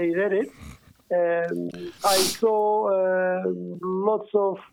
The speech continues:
the, the, the issues that have been raised in the book,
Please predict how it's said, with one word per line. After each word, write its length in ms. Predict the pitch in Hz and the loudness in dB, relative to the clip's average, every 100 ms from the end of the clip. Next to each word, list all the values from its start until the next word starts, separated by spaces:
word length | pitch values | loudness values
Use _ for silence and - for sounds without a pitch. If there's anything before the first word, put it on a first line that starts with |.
| _ _ _ _ _ | _ _ _ _ _
the, 500 | 180 190 185 185 185 | -4 -2 0 0 -2
the, 260 | 180 180 180 | -2 -2 -2
the 1080 | 175 180 180 175 175 170 175 - 180 180 180 - | -2 -2 -2 -2 -4 -6 -10 -12 -10 -8 -10 -4
issues 380 | 226 - 214 180 | -4 0 0 2
that 160 | 190 | 2
have 80 | 175 | 0
been 200 | 180 185 | 0 0
raised 340 | 180 190 185 185 | 2 2 2 0
in 100 | 180 | 0
the 80 | |
book, 240 | 175 247 | 2 0